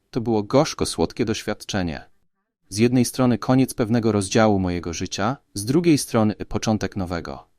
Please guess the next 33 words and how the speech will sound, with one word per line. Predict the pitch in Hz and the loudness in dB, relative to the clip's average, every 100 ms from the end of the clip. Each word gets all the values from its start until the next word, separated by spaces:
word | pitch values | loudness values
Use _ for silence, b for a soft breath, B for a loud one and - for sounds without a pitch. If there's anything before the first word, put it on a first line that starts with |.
| _ _ _ - | _ _ _ -4
Tom | 160 170 | 0 2
i | 143 | 4
ja | 139 | 4
staraliśmy | 151 - 107 117 139 135 | 4 2 2 2 2 -2
się | 135 120 98 | -2 -2 -2
utrzymać | 127 - 156 139 - | -4 -2 2 2 2
wszystko | - 120 - 113 | -4 -6 -4 -2
w | |
miarę | 110 104 92 | 0 2 0
spokojnie, | - - - 131 92 76 | -4 -10 -2 0 0 -4
co | - 92 | -8 -6
jestem | 92 - 110 | -6 -6 -8
wdzięczna, | - 123 117 - 85 85 - b b b | 0 0 2 -2 -6 -8 -10 b b b
bo | - | -6
oboje | 104 101 127 139 | -4 2 4 4
chcemy | - - 120 113 | 2 0 0 2
co | - | 0
najlepsze | 104 98 101 - 95 | 0 0 0 -2 -6
dla | 90 87 | -6 -4
dzieci. | 92 - - 82 _ _ _ _ _ _ - | -6 -6 -10 -16 _ _ _ _ _ _ -8
To | 127 | -8
pomogło | - 117 120 151 131 117 | -2 2 4 4 2 2
nam | 104 98 | 2 0
odłożyć | 98 101 110 117 120 - | -4 2 4 4 0 -2
na | 107 | -2
bok | 95 104 123 117 | 2 0 0 -2
nasze | 101 - - | -4 -4 -6
osobiste | 98 104 92 104 - 98 | -6 -6 -4 -6 -4 -8
uczucia, | 107 - 107 - - - | -6 -4 -2 -4 -12 -12
przynajmniej | - 120 123 135 120 | -2 2 4 6 4
do | 107 | 2
pewnego | 107 98 90 85 | -2 -2 -2 -4
stopnia. | - 85 - 67 62 | -6 -8 -10 -14 -14